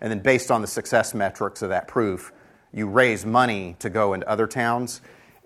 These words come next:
I think the other thing that Lyft got right is they understood that they were gonna have to raise a lot of money to, to make, to, to build this kind of network.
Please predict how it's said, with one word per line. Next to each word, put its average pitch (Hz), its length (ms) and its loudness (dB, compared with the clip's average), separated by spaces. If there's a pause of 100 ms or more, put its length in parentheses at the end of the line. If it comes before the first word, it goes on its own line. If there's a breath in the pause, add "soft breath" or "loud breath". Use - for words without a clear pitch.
(160)
I 131 80 6
think 139 200 4
the 139 100 6
other 147 180 8
thing 127 220 2
that 113 100 -2
Lyft 123 260 4
got 117 220 8
right 117 220 8
is 104 100 -2
they 110 140 2
understood 123 640 4
that 107 140 2
they 107 100 2
were 139 220 6
gonna 113 120 -2
have 101 160 0
to 104 80 -6
raise 92 220 -4
a 92 40 -8
lot 87 160 0
of 82 60 -12
money 85 360 -12 (180)
to, - 320 -18
to - 100 -10
make, 101 280 -4
to, - 100 -6
to - 160 -8
build 107 240 2
this 98 140 -4
kind 87 260 -8
of 85 40 -12
network. 85 420 -10